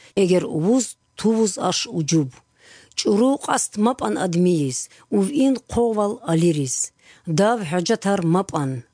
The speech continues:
дараб уриқти увуз чуруб. Инсафсузвал апурайри ин бахил махан, ва раққар макадаған дуған.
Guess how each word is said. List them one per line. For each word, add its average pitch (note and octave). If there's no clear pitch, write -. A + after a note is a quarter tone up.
дараб F3
уриқти A3
увуз D#3
чуруб. D3
Инсафсузвал A#3
апурайри A3+
ин G3+
бахил F3+
махан, D3+
ва F#3
раққар A#3+
макадаған F3+
дуған. D3